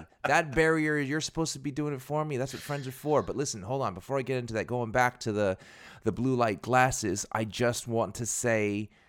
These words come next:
Speaker 2: the reason I got them is because one of our listeners, our good friend Brandon, who gave us permission to use his name, wrote an email to us.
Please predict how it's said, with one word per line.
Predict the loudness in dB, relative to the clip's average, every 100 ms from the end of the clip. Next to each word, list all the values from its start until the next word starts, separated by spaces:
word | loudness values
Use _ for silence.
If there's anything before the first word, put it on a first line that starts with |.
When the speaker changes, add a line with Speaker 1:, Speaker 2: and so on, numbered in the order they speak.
| _
Speaker 2:
the | -2
reason | -2 0 0 0 -2 -4
I | -2
got | 0 0 0
them | -4 -4 -4 -8 -12 -4
is | -2 0
because | 0 0 2 2 2
one | 0 0
of | 2
our | 2
listeners, | 4 0 -2 -4 -4 -2
our | -2
good | -2 0 0
friend | 0 -4 -4 -4
Brandon, | -2 0 0 -2 -2 -4 -6 _ _ _ _ -2
who | 0 2
gave | 0 0
us | -2
permission | -2 -4 -4 -6
to | -8
use | -6 -4 -4
his | -4 -8 -6
name, | -4 -2 -2 -2 -4 -8 -20 -20 -20 -14
wrote | 4 8 8
an | 6
email | 0 2 0 -2
to | -4 -4
us. | -2 -2 -6 -8